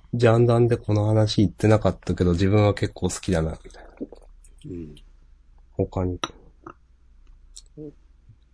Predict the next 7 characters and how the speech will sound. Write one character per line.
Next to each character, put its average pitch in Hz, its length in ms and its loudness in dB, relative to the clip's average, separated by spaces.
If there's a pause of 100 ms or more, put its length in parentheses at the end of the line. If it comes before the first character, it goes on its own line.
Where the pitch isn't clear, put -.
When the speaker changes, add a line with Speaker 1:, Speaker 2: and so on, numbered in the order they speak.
(1200)
Speaker 2:
ね、 107 180 -6
多 294 180 -2
分 98 240 -2
ね、 87 80 -6
お 92 160 -10
互 262 480 2
い、 - 80 -10